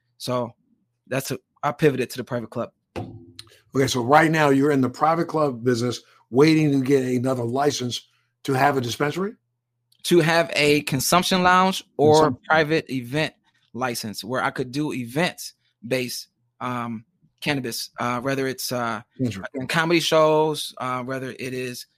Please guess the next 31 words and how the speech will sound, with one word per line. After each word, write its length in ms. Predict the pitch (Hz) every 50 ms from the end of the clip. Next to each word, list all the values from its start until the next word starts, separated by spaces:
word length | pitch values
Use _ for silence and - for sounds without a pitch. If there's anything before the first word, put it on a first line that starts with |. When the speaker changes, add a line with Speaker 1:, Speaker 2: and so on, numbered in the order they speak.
| _ _ -
Speaker 1:
like 140 | 120 123 107
a, 140 | 113 120 - _ -
a 220 | 127 123 123 120
brunch, 640 | 117 117 131 143 160 165 139 - - - - - _ _ _ _ _ _
uh, 260 | - 120 120 123 123 123
whether 260 | 123 127 135 131 120 -
it's, 260 | 113 117 - - -
it's, 240 | - 117 113 - - -
it's 120 | - 117
private 420 | - - - 151 151 131 113 127 127
dinners. 540 | - 165 175 170 160 160 156 151 - - - _ _ _ _ _ _ -
Um, 400 | - 127 127 127 123 123 123 120 _ _ _ -
yeah, 140 | 127 131
so 120 | 131 - 131
just 240 | 127 151 147 - -
cannabis 320 | - 175 180 165 156 -
events, 540 | 131 127 123 143 165 151 117 - - - - _ _ _ _ _ -
um, 260 | - 127 123 123 117 -
is 140 | 110 120 120
where 360 | 120 131 135 131 131 127 123 120
Speaker 2:
And 80 | 135 135
Speaker 1:
I'm 40 | 135
Speaker 2:
you 100 | 147 151
can 80 | 131 139
Speaker 1:
gonna 100 | 127 151
go. 60 | 151
Speaker 2:
consume 400 | 135 - - 180 180 165 151 143
cannabis 420 | 127 143 135 127 120 117 113 110 113
during 300 | 113 123 131 127 123 123
that 160 | 117 110 104
event? 320 | 101 101 95 87 - -